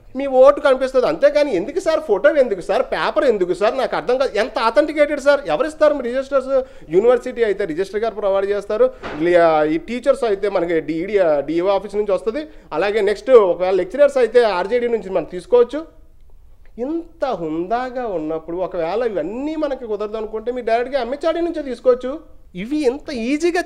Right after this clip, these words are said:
చేయొచ్చు సార్. నేను ఈ నెక్స్ట్ నుంచి ఈ ఓటర్లు అందరికీ కూడా ఎంఎల్సీ teachers, graduate teachers, ఎవర-, గ్రా-, graduate ఓటర్స్, ఎంఎల్సీ ఓటర్స్ ఎవరైతే ఉన్నారో, మీ ఓటు నమోదు ప్రక్రియ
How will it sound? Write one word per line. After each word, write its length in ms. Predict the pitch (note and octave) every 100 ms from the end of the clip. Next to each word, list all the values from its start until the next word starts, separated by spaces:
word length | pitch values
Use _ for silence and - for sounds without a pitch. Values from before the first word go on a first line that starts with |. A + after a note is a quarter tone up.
| B3+
చేయొచ్చు 300 | B3+ D4+ -
సార్. 300 | G3 F#3+ C4+ - F#3
నేను 440 | C4+ E4+ E4+ D4+ -
ఈ 100 | A3
నెక్స్ట్ 300 | A#3+ C#4+ -
నుంచి 200 | E4+ D4+ B3+
ఈ 40 | A#3+
ఓటర్లు 480 | A#3 D4 D4+ D4+ C#4+
అందరికీ 320 | C#4+ C#4+ C#4+
కూడా 120 | C4+ C4
ఎంఎల్సీ 680 | A#3+ C#4+ D#4 - - C#4 C4+
teachers, 640 | - B3 B3 C4 A#3+ A#3+
graduate 680 | A#3 F#3 G#3 B3 C#4 C4+ B3+
teachers, 460 | A#3+ A#3 A3+ G#3+ A3 G3 - - E3+
ఎవర-, 340 | F3+ A3+ G#3 D#3+
గ్రా-, 360 | F#3 E3+ D#3
graduate 420 | D#3+ G3+ A3+ C4+ B3
ఓటర్స్, 440 | A3 A3 G#3+ G#3
ఎంఎల్సీ 560 | G#3 F#3+ G3+ A#3+ A#3 A#3+
ఓటర్స్ 380 | G#3 G3+ G3+
ఎవరైతే 420 | F#3+ E3+ G3+ G3+ G#3
ఉన్నారో, 540 | F3+ E3+ D#3 E3+ F#3 F3+ F3 D3 B2+ - - -
మీ 180 | F#3 G#3+
ఓటు 380 | G#3 A#3+ C4+ C#4
నమోదు 520 | A3+ G#3 A#3 A#3 A#3
ప్రక్రియ 600 | A#3 G3+ F#3+ G3+ F#3 E3+